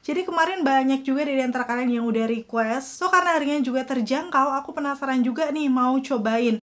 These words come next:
Di sini aku beli dua shade varian warna karena aku agak bingung kemarin mau beli yang apa. Dan pastinya di videoku kali ini aku bakal kupas tuntas ya tentang foundationnya dari Purbasari ini.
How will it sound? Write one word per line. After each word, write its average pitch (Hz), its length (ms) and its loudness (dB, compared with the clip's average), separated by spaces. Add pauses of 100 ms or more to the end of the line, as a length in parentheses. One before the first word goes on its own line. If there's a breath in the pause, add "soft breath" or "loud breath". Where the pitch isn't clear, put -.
(200)
Di 269 80 0
sini 320 160 -4
aku 370 240 0
beli 302 240 0
dua 277 240 0
shade 269 240 -4
varian 254 400 2
warna 240 400 2
karena 262 240 0
aku 277 160 -2
agak 220 160 -2
bingung 220 320 0
kemarin 247 320 -2
mau 247 160 0
beli 214 240 2
yang 220 160 0
apa. 214 560 2
Dan 403 240 4
pastinya 427 320 2
di 427 80 6
videoku 370 320 0
kali 339 320 2
ini 381 80 0
aku 381 160 -2
bakal 311 320 2
kupas 302 400 -2
tuntas 320 320 -2
ya 320 160 0
tentang 285 320 -6
foundationnya 277 560 0
dari 247 240 2
Purbasari 247 800 -2
ini. 226 240 2